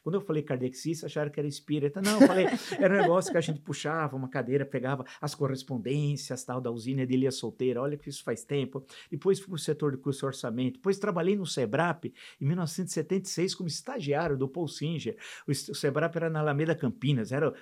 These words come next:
sebrap na época reunia a nata do conhecimento científico que tinha sido perseguido e caçado pelo A I cinco. Aí, aí participei do movimento estudantil, aí resolvi, é, mu-, mudar de área radicalmente, sair da economia e ir pra história.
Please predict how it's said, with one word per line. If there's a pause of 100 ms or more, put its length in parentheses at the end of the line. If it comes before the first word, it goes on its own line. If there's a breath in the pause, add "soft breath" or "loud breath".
sebrap
na
época
reunia (200 loud breath)
a
nata
do
conhecimento
científico
que
tinha
sido
perseguido
e
caçado
pelo
A
I
cinco. (440 loud breath)
Aí,
aí
participei
do
movimento
estudantil, (360 loud breath)
aí (180)
resolvi,
é, (100)
mu-,
mudar
de
área
radicalmente,
sair
da
economia
e
ir
pra
história.